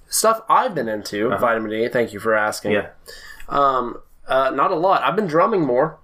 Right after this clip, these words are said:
Speaker 2: That,
Speaker 1: I've,
Speaker 2: that's
Speaker 1: I've
Speaker 2: good. You gotta get your skills up.
Speaker 1: Yeah, I've, I've noticed that, uh, my left side's getting weaker 'cause I haven't been practicing as much as
Speaker 2: Really?
Speaker 1: I should.
Speaker 2: So why, are you better, like, beating it with your right when you beat on the drum?
Speaker 1: Yeah, yeah. I, I'm more, like, right, right hand, right foot.
Speaker 2: Right.
Speaker 1: You know, I mean,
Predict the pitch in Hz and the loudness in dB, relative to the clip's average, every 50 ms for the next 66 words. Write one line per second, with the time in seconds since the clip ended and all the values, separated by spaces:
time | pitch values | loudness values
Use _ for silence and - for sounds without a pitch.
0 | _ _ _ 123 123 147 139 - 131 - 226 - - 131 147 175 170 131 113 139 | _ _ _ 0 0 0 0 0 0 0 0 0 2 2 2 2 2 0 2 2
1 | 139 131 143 151 131 123 - - 175 185 160 113 104 104 - - 151 180 202 175 | 0 0 0 -4 -6 -6 -2 0 0 2 2 2 2 2 0 -2 0 2 2 2
2 | 131 139 139 143 - 147 147 151 143 139 143 151 165 175 180 185 175 - - 160 | 2 2 0 0 0 0 0 2 2 2 2 2 4 4 4 2 2 2 2 2
3 | 151 143 139 131 127 123 120 120 123 123 120 120 135 143 139 - - 156 151 143 | 2 4 4 4 4 2 2 4 2 2 2 2 2 0 0 0 0 2 2 2
4 | 127 127 139 139 127 117 123 135 147 170 175 175 - - 120 110 117 117 123 120 | 2 0 -4 -2 0 0 0 0 0 0 -2 -2 -2 -2 0 0 0 0 -2 -4
5 | 110 - - 120 127 127 - - - - 160 160 156 147 151 156 156 151 - - | -4 -2 0 0 0 0 -2 -8 -8 -6 -4 -2 -2 -2 0 0 0 2 2 2
6 | 165 156 156 - 175 175 180 160 151 139 160 175 160 139 - - 143 123 127 120 | 0 0 0 2 2 4 4 4 4 4 4 4 4 2 0 -4 -2 0 0 2
7 | 110 131 143 147 147 147 139 135 135 - - _ _ _ _ _ _ _ _ _ | 2 2 4 4 4 4 4 2 -2 -4 -14 _ _ _ _ _ _ _ _ _
8 | - 110 104 - - - - 110 123 127 127 131 123 120 120 107 120 110 104 101 | -2 -2 -2 -2 -6 -12 -6 -2 -2 0 2 2 2 2 2 2 0 0 -2 -2
9 | 98 - 110 110 113 123 123 - 110 104 95 101 110 113 110 107 101 101 110 117 | -4 -2 0 0 2 0 0 -4 -6 -6 -4 -2 -2 0 0 0 0 2 0 0
10 | 120 120 - - _ - - 240 262 254 - - - - - _ - - 151 139 | 0 -2 -6 -16 _ -8 -2 2 4 4 2 2 -4 -12 -20 _ -2 0 0 2
11 | 139 156 165 160 160 165 180 185 185 202 214 208 190 170 170 156 135 131 147 165 | 4 2 2 2 2 2 2 4 4 4 4 4 4 4 4 2 2 2 2 2
12 | 165 165 - 165 170 170 156 151 160 160 156 151 135 139 143 - - - - 143 | 2 2 0 0 0 0 0 0 2 2 2 2 2 0 0 0 -2 -2 2 4
13 | 147 151 151 - - - _ _ _ 113 107 104 101 127 123 117 117 117 123 127 | 4 4 4 0 -6 -16 _ _ _ 0 0 0 2 2 4 4 4 4 4 2
14 | 127 131 131 127 113 | 2 2 2 0 0